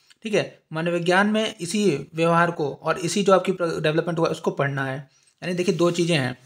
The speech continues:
अगर एजुकेशन की, शिक्षा की बात करें हम लोग, शिक्षा क्या है, तो शिक्षा में आप क्या पढ़ रहे हैं कि आपके मतलब जो आपका विकास कै-, विकास हो रहा है, प्रगति हो रही है, ठीक है, और मनोविज्ञान में इसी विकास को,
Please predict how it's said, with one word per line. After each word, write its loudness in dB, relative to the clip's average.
अगर -4
एजुकेशन 0
की, -2
शिक्षा -2
की 2
बात 6
करें -2
हम -2
लोग, -4
शिक्षा 0
क्या 2
है, -4
तो -10
शिक्षा -2
में 2
आप 0
क्या 4
पढ़ -2
रहे -4
हैं -12
कि -6
आपके 2
मतलब 4
जो 6
आपका 4
विकास 2
कै-, -4
विकास 2
हो 2
रहा 0
है, -6
प्रगति -4
हो 2
रही 0
है, -2
ठीक -2
है, 0
और -2
मनोविज्ञान 0
में 2
इसी -2
विकास 2
को, 0